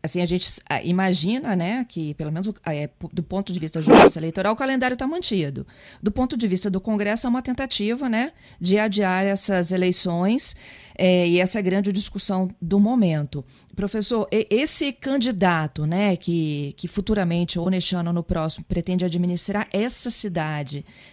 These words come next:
pandemia ou pós-pandemia, ele tem que ter essa visão também.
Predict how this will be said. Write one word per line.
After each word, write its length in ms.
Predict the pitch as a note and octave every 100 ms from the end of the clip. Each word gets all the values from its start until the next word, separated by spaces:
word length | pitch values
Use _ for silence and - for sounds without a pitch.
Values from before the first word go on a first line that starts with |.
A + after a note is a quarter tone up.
| -
pandemia 480 | G3 F#3 F3+ F#3 A3
ou 60 | G#3
pós-pandemia, 840 | F#3+ F#3 - G3 F3 E3 D#3+ D#3
ele 140 | - A3+
tem 180 | C#4
que 60 | C4+
ter 120 | -
essa 220 | D#4 E4
visão 320 | E4 F4+ D4+ F#3
também. 320 | E3+ D3+